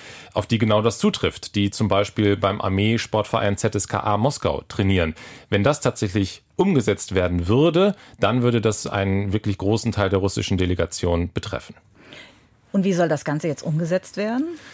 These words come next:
Speaker 1: Das liegt jetzt erstmal bei den internationalen Fachverbänden, also Weltverbänden im Fechten, Leichtathletik, Schwimmen und so weiter.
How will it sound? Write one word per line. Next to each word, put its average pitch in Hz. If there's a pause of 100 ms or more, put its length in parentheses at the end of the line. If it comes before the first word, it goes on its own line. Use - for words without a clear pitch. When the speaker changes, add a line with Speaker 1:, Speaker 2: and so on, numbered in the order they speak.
(520)
Speaker 1:
Das -
liegt 170
jetzt 147
erstmal 135
bei 113
den 117
internationalen 120
Fachverbänden, 92
also 104 (400)
Weltverbänden 98
im 110
Fechten, 92
Leichtathletik, 90
Schwimmen 90
und -
so 82
weiter. 117